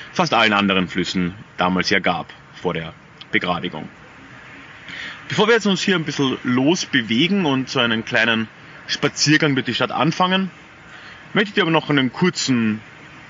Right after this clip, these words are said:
Überblick jetzt dann über die Zeit danach geben. Wie hat sich die Siedlungsgeschichte hier in Avignon dann entwickelt? Und das ist wirklich relativ rasant, gerade wenn man es mit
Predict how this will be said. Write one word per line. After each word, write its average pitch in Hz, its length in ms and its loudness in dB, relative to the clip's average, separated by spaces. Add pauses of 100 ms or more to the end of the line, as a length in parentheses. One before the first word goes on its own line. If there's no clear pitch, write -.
(120)
Überblick 120 440 2
jetzt 110 140 -2
dann 101 100 2
über 95 140 2
die 92 100 -2
Zeit 92 280 0
danach 87 400 -2
geben. 80 260 -6 (480)
Wie 139 140 4
hat 139 100 2
sich 123 140 -2
die 120 100 0
Siedlungsgeschichte 117 1000 0 (760)
hier 127 180 0
in 107 120 2
Avignon 113 460 0
dann 107 100 0
entwickelt? 113 580 -2 (800)
Und 160 100 -2
das 214 100 2
ist 226 80 0
wirklich 220 260 0
relativ 160 480 0
rasant, 107 440 0
gerade 139 240 2
wenn 131 100 0
man 123 140 2
es 113 200 -2
mit 113 180 0